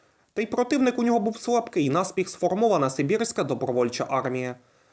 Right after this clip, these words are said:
Ну а з основними силами Чехословацького корпусу Блюхеру не довелося зіткнутися, він воював лише з окремими гарнізонами цього корпусу.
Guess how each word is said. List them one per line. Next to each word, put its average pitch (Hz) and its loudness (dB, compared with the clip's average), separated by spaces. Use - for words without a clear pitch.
Ну 156 -2
а 175 2
з 139 0
основними 185 2
силами 170 4
Чехословацького 170 0
корпусу 175 -2
Блюхеру 143 0
не 156 0
довелося 185 2
зіткнутися, 127 -4
він 143 0
воював 143 2
лише 131 2
з 131 -6
окремими 180 0
гарнізонами 127 -2
цього 131 -2
корпусу. 120 -6